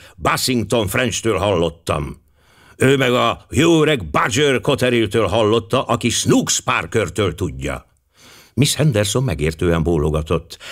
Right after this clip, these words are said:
„Hát akkor ez bizonyítást is nyert”, mondta. Futó mosoly jelent meg a közelükben ülő emberke arcán. Miss Henderson észrevette ezt a mosolyt. Igen jó megfigyelő volt.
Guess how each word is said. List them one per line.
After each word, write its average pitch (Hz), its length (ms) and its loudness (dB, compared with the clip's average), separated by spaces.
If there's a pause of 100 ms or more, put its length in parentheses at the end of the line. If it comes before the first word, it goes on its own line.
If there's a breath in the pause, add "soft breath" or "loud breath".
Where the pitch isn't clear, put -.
„Hát 240 400 0
akkor 170 300 -2
ez 170 160 0
bizonyítást 87 840 -2
is 101 200 -6
nyert”, 67 680 -12 (120)
mondta. 65 580 -4 (480 loud breath)
Futó 156 420 4
mosoly 98 380 2
jelent 92 360 2
meg 98 160 0
a 92 100 2
közelükben 92 600 0
ülő 85 240 2
emberke 80 560 0
arcán. 76 680 -4 (500 loud breath)
Miss 117 180 2
Henderson 107 540 0
észrevette 73 720 -2
ezt 76 240 -4
a 76 60 -2
mosolyt. 73 680 -4 (300)
Igen 147 280 0
jó 69 160 -4
megfigyelő 71 580 -4
volt. - 460 -8